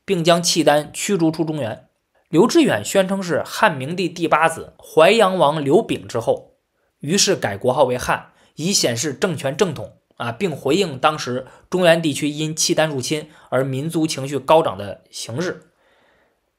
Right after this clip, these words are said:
后周的国号是因为郭威自称是周文王的弟弟郭叔之后，因为郭与郭，啊，姻近，所以其后代就以郭为姓，因此郭威建国号为周。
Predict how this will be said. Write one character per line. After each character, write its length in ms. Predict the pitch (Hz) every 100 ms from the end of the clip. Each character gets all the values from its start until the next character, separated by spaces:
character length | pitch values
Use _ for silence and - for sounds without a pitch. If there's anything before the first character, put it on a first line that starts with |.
| _ _ _ _
后 320 | _ - 285 214
周 160 | 269
的 80 | 233
国 160 | 139 139
号 120 | 151
是 140 | 139
因 140 | 165 156
为 100 | 156
郭 280 | 160 175
威 140 | 165 170
自 300 | 175 208 156
称 180 | 143 165
是 140 | 151
周 220 | - 180
文 160 | 180 170
王 160 | 139
的 80 | 165
弟 180 | 170 196
弟 280 | 127 - _ _
郭 200 | - 156
叔 200 | 190 285
之 120 | 151
后， 320 | 113 98 - _ _ _ _ _
因 100 | 214
为 100 | 247
郭 240 | 240 180 214
与 120 | 180
郭， 480 | - 196 208 - _ -
啊， 100 | 151
姻 240 | 160 226
近， 320 | 247 208 - _ -
所 160 | -
以 80 | 233
其 160 | - 202
后 180 | 220 196
代 140 | 175
就 160 | 165 165
以 100 | 123
郭 280 | - 240
为 120 | 214 143
姓， 280 | - 135 - _ _ _ _
因 240 | 214 247
此 380 | 175 123 - _ -
郭 260 | 208 202
威 180 | 202 202
建 480 | - - 196 156 117
国 160 | 123
号 140 | 131 131
为 160 | 117
周。 320 | 113 123 117